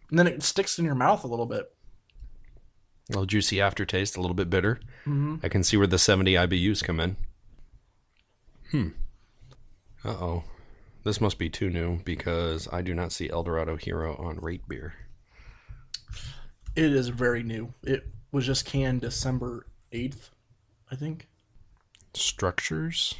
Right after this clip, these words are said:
Speaker 2: El Dorado I P A? That doesn't look right. El Dorado Brewing Company.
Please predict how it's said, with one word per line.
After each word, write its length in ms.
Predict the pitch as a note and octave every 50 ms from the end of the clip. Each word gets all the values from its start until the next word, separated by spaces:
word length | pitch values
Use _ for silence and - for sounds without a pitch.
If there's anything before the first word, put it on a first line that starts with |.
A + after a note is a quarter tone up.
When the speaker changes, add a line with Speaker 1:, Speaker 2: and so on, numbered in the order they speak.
| - - - _ - - _ _ -
Speaker 2:
El 140 | B2 A#2+ C3
Dorado 420 | B2+ C3 B2+ B2+ C3 C3+ C#3+ C#3+
I 140 | C3 B2+ C3+ C#3+
P 140 | - - C3 C3
A? 100 | C3 B2+
That 120 | B2+ C3+
doesn't 220 | D3+ A#2 F#2+ -
look 160 | - - - -
right. 220 | - C2 A2 A2+ - - - _ _ _ _ _ _ _ _ _ _ _ _ _ _ _ - - _ - - - - -
El 80 | G#2
Dorado 320 | F#2+ F#2 E2+ F2 F2 E2+ D#2+
Brewing 320 | D#2 F2+ G#2+ A2+ A2 G#2+
Company. 760 | G#2 - G#2+ G#2 G#2 G#2+ G#2 G2+ G2+ G2 G2 G2 F#2+ G2 G2+